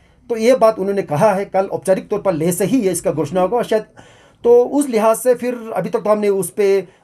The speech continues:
रोक लगा रखा था। फिर कल से जब जैसे ही यहाँ पर औपचारिक तौर पर इसकी घोषणा होगी, तो हम इसके फिर आगे जो आपने प्रत्याशियों को ढूंढने में और प्रत्याशियों को तैयार करने में, candidates को तैयार करने में, nominations files करने में, फिर उसको हम आगे फिर, अ,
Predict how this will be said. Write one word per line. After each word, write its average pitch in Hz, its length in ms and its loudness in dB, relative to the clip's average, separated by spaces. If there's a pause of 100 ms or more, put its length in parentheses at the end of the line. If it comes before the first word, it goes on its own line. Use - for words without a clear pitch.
रोक 196 280 2
लगा 208 200 2
रखा 214 220 0
था। 240 260 -4 (280)
फिर 254 100 -4
कल 269 240 4
से 285 120 -4
जब 180 280 -2
जैसे 185 260 -4
ही 247 60 -4
यहाँ 208 200 2
पर 214 120 -4
औपचारिक 170 400 -2
तौर 214 140 -2
पर 196 140 -4
इसकी 202 200 -8
घोषणा 165 300 -2
होगी, 156 240 -2
तो - 320 -6
हम 196 180 0
इसके 180 200 -6
फिर 170 240 -4
आगे 160 200 -2
जो 160 120 0
आपने 165 300 0 (340)
प्रत्याशियों 170 460 -4
को 165 140 -2
ढूंढने 156 400 0
में 196 360 0
और 147 160 -2
प्रत्याशियों 143 460 -6
को 147 120 -4
तैयार 202 280 2
करने 214 300 -2
में, 214 220 -2
candidates 170 420 -4
को 160 100 -6
तैयार 180 260 0
करने 190 220 -2
में, 196 120 -2
nominations 165 460 -2
files 160 220 -4
करने 185 260 0
में, 226 200 0 (280)
फिर 196 100 -6
उसको 175 140 -2
हम 165 140 2
आगे 151 220 -2
फिर, 165 160 -4
अ, 147 400 -2